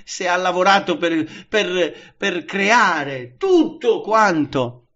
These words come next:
non può fare del suo creato quello che vuole? Ma chiederà forse egli, chiederà forse egli all'uomo quello che, che, che deve fare?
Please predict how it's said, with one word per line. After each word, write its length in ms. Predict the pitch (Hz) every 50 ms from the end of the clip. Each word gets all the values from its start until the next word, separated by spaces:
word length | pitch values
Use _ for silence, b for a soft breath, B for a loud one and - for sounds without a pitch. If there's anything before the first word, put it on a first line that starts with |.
| -
non 220 | - 302 247 175 135
può 300 | - 220 214 190 165 147
fare 380 | - 185 180 170 160 156 151
del 160 | 139 160 151
suo 180 | 151 - 180 160
creato 560 | - - 156 151 156 156 151 147 - 131 120
quello 320 | - - 165 151 147 147 -
che 140 | - 135
vuole? 640 | 120 120 139 151 147 131 117 110 117 120 117 _ _ _ _ _ _ _ _ _ _ _ _ _
Ma 180 | - - - - 165 -
chiederà 460 | - 240 233 202 202 196 196 180 170
forse 520 | - - 208 208 202 202 - - 175 170 -
egli, 640 | 196 190 190 190 175 165 160 143 - - - _ _ _ _ _ _ _ _ _ _ _ _ _ _ _ B B B B B B B B B B B
chiederà 500 | - 311 311 285 247 262 262 262 247 226
forse 600 | - - 269 302 294 269 214 - - 226 202 196
egli 340 | 208 240 269 285 262 233 226 202
all'uomo 600 | 190 190 202 190 190 226 247 262 240 220 208 180
quello 300 | 185 - 247 240 240 233
che, 180 | 214 208 185
che, 300 | 160 185 175 - 214 202
che 200 | 147 - 208 185
deve 300 | 156 180 185 170 170 165
fare? 560 | - 202 220 208 170 143 131 147 175 160 B